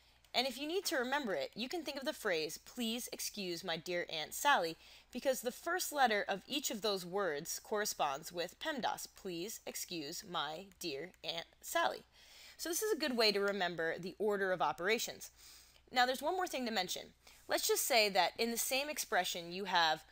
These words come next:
multiplication and division. Now these don't have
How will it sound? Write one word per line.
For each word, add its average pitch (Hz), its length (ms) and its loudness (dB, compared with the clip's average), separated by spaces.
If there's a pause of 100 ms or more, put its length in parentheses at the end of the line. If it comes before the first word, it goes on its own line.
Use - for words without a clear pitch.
(260)
multiplication 214 960 -2 (120)
and 180 220 0
division. 151 440 -6 (1080)
Now 277 180 6
these 311 300 2
don't 427 240 0
have 269 340 -2